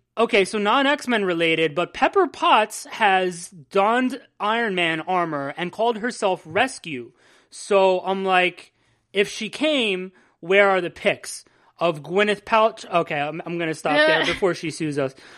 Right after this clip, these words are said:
Speaker 1: But, um, yeah, I mean, Mutant Musings poll of the, of the month.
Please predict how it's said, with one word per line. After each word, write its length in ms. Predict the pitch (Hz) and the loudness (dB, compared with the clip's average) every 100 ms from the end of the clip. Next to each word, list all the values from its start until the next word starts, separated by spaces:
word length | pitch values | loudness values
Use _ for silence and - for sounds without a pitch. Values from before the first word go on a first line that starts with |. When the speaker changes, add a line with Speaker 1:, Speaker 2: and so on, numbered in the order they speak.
| - | -6
Speaker 1:
But, 160 | 165 151 | 0 2
um, 380 | 147 143 143 147 - | 4 2 -2 -8 0
yeah, 180 | 233 294 | 4 4
I 80 | 185 | 4
mean, 220 | 190 208 | 2 0
Mutant 280 | 214 269 262 | 0 0 2
Musings 320 | 240 233 240 | 0 0 -2
poll 440 | - 233 269 269 254 | 0 0 2 0 -2
of 300 | 175 170 156 | 0 0 0
the, 340 | 180 170 156 160 | 0 2 2 0
of 120 | 156 | -4
the 60 | 156 | -2
month. 320 | 151 160 | -2 -2